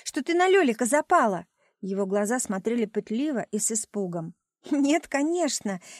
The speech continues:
Невольно рассмеялась я. "Что за глупости? Ты услышал, что говорит твоя бабушка?" "Она на тебя сильно ругается". "Знаю", отмахнулась я. "Что взять с влюбленной женщины в возрасте?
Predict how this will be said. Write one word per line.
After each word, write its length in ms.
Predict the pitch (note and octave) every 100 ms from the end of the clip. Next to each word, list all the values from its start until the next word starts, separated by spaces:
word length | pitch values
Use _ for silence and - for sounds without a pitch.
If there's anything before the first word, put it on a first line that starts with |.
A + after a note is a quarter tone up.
| - -
Невольно 500 | A#3 G#3+ A3+ G#3 F#3
рассмеялась 720 | F#3+ A3 A3 G#3+ F#3+ G3 G#3
я. 140 | A3+
"Что 200 | - B3+
за 140 | B3+
глупости? 640 | C4 C#4+ B3+ A3 G#3+ - E3+ - - _
Ты 160 | - D4
услышал, 360 | - D#4+ D4
что 180 | C4+ -
говорит 380 | C4 C4 B3+ C#4
твоя 180 | C4 A#3
бабушка?" 640 | C4+ F#4 D#4 - G3 F3+ _ _ _ _ _ _
"Она 240 | B3 B3+
на 140 | B3+ B3
тебя 280 | B3+ A#3 A#3+
сильно 320 | - B3 B3+
ругается". 680 | C#4 B3 G3+ F#3 - E3+ - _ _ _
"Знаю", 580 | A#3+ A#3 D4 F#4+ B3 E3+ _ _ _
отмахнулась 720 | G3+ F#3 F#3+ G#3 F#3+ F3 -
я. 260 | F#3+ F3+ F3 _ _
"Что 300 | - - B3+
взять 400 | A3+ G3 A3+ A3+
с 100 | -
влюбленной 560 | G#3+ A3+ G#3+ A#3 A3+ G#3
женщины 500 | F#3 G#3 G#3 G#3 G#3
в 40 |
возрасте? 520 | G3+ F#3+ F#3 F3 -